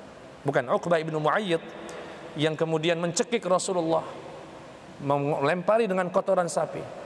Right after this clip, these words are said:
Terlihat begitu ngeliat Ka'bah, yang dilihat bukan Ka'bah, ubahannya bagus ya. Oh,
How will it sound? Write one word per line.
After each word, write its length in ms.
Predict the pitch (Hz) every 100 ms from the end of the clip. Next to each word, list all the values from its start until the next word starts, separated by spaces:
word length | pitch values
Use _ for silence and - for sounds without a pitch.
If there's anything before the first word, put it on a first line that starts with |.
| - -
Terlihat 480 | 214 247 220 220 180
begitu 320 | 170 180 202
ngeliat 160 | 196 196
Ka'bah, 400 | 190 190 226 208
yang 160 | 208
dilihat 240 | 208 220 240
bukan 320 | 208 214 202
Ka'bah, 240 | 208 196
ubahannya 480 | 202 170 156 165 190
bagus 320 | 160 165 196
ya. 320 | 180 190 190
Oh, 480 | 185 170 175 175 165